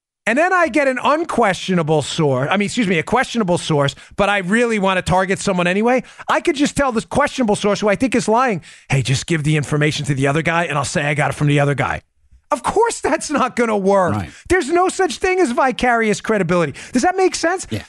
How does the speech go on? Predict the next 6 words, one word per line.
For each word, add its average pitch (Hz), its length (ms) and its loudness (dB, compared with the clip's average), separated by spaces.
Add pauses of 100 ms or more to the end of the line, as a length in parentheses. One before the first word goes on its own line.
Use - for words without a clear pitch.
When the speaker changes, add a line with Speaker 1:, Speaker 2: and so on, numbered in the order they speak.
Speaker 1:
There's 320 260 2
no 359 360 2 (360)
vi-, 214 480 0
credibility 311 640 2
by 269 180 2
proxy. 262 720 -2